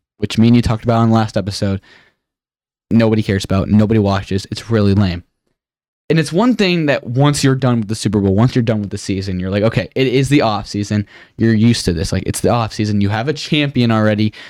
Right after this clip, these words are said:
You have nothing to look forward to now until next season," which everyone's gearing up the off season. People are making moves. So you have that looking, like, you're looking at that. Last weekend, you have nothing. It's literally the Pro Bowl,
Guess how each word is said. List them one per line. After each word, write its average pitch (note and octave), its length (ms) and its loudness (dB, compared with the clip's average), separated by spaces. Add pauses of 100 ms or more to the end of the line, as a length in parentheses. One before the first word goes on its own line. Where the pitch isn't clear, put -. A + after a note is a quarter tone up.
(140)
You A2+ 60 4
have A2+ 80 0
nothing B2 340 -2
to A#2 60 0
look A#2 160 -2
forward B2 320 0
to - 120 -2
now G2 180 2
until G2 200 -6
next G#2 380 -4
season," G#2+ 400 -2 (340)
which - 320 -10
everyone's G#2+ 320 -4
gearing A#2 320 2
up A2 160 -2
the - 80 0
off A2+ 240 -2
season. A2+ 320 0
People B2+ 240 0
are C3+ 60 2
making C3 360 -2
moves. G2+ 420 -2 (1300)
So - 140 0
you A#2+ 40 4
have G#2+ 60 -4
that A#2+ 340 -4 (300)
looking, - 420 -14
like, G#2+ 160 -4
you're A2+ 220 0
looking C3+ 240 0
at A2 80 -2
that. F2+ 200 -6 (680)
Last D#3+ 320 -2
weekend, A#2+ 420 0 (320)
you C3+ 80 2
have B2 120 2
nothing. A2+ 400 0
It's B2+ 160 0
literally C#3 420 4
the B2 160 0
Pro A2 460 -2
Bowl, G2 260 -8